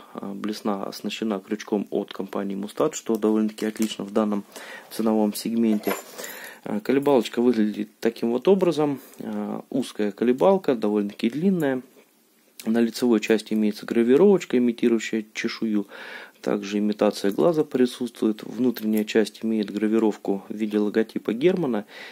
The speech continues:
и указан вес двадцать грамм. Блесна имеет явный S-образный изгиб. Э, также, э, присутствует продольная лёгкая вогнутость у данной колебалочки. Блесна оснащена, э, довольно-таки большими заводными кольцами.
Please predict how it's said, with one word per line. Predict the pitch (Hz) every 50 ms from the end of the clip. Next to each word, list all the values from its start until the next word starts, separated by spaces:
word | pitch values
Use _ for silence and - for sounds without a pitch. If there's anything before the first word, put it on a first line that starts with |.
| - _ -
и | -
указан | 151 - - 120 110 110 107 104
вес | 98 95 92 87
двадцать | 82 101 117 127 - - 107 98
грамм. | 95 98 95 92 95 - - - - - - - - - - -
Блесна | - 135 143 143 - - 156 139 123 117
имеет | 120 127 127 117 110 101 - - - -
явный | 101 113 113 127 117 107 104 104 104
S-образный | 98 - 123 120 117 110 104 98 98 98 104
изгиб. | 104 101 113 131 175 190 - - - - - - - _ - - _ _ _ _ _ _ _ _ _ _ _ _ _ - - 110 107
Э, | 107 104 104 104
также, | 101 - - 123 117 107 98 101 101 98 98 - -
э, | - 101 98 95 -
присутствует | - 117 113 - - 113 107 - - 98 98 -
продольная | _ - 113 117 117 117 110 104 98 101 98
лёгкая | 98 107 113 107 101 - - 95 98
вогнутость | 95 107 147 165 165 160 147 - - - - - -
у | 120 117 110
данной | 107 110 113 110 107 107 104
колебалочки. | 104 - 104 110 107 104 104 104 101 101 - - - - - - - - - - - - - - - - - -
Блесна | 113 135 143 143 - 170 143 113
оснащена, | 107 - 117 120 - - 131 127 123 120 113 107 107 - - -
э, | - 110 104 104 104 104
довольно-таки | 104 107 110 110 107 107 - 107
большими | 104 113 117 117 - - 113 107 101
заводными | 95 101 104 110 110 107 107 104 101 101
кольцами. | - - 147 180 180 - - 165 147 123 113